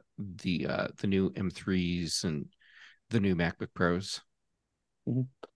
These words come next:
Speaker 2: Oh, you mean like this one?
Speaker 1: Yeah, mu-, much like that.
Speaker 2: Yeah.
Speaker 1: Yep. Yep. Um, okay, so what I'm guessing is going to be a, a, a quick-ish story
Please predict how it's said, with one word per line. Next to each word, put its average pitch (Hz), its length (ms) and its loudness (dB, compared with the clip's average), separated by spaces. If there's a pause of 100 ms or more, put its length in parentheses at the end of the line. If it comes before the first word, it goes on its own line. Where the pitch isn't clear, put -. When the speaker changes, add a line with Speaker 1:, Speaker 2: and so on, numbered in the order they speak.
(260)
Speaker 2:
Oh, 127 60 10
you 120 120 10
mean 113 140 10
like 107 160 6
this - 220 8
one? 127 180 4 (1900)
Speaker 1:
Yeah, 127 140 8
mu-, 117 220 8
much 120 280 2
like 104 160 2
that. - 320 0 (680)
Speaker 2:
Yeah. 101 180 0 (560)
Speaker 1:
Yep. - 160 -2 (1300)
Yep. 87 240 -4 (1900)
Um, 101 400 2 (360)
okay, 117 320 2
so 101 420 2 (640)
what 117 280 4
I'm 107 120 4
guessing 117 360 6
is 131 120 2
going 143 200 2
to 127 60 -2
be 131 280 4
a, 110 240 6 (100)
a, 107 220 6 (140)
a 104 160 0
quick-ish - 880 0
story 117 680 6